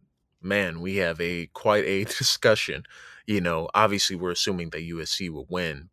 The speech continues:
but, you know, T C U loses. I, that's the, the biggest piece, I think, right now, um, in terms of who's gonna be that last spot. So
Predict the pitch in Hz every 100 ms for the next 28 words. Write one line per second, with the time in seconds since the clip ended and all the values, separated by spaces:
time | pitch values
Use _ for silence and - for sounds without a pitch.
0 | - 92 76 - _ _ _ _ _ 98
1 | 78 - 101 95 90 78 95 92 82 80
2 | 85 62 - 95 - - 82 82 - 82
3 | 92 78 - - 95 - 78 82 90 80
4 | 92 87 76 82 82 71 73 - _ _
5 | _ _ - 90 82 65 69 - _ 92
6 | - 92 82 85 73 78 - _ _ _
7 | 104 87 85 104 87 85 90 85 87 -
8 | - 90 80 76 73 - - 80 78 -
9 | - - 82 78 80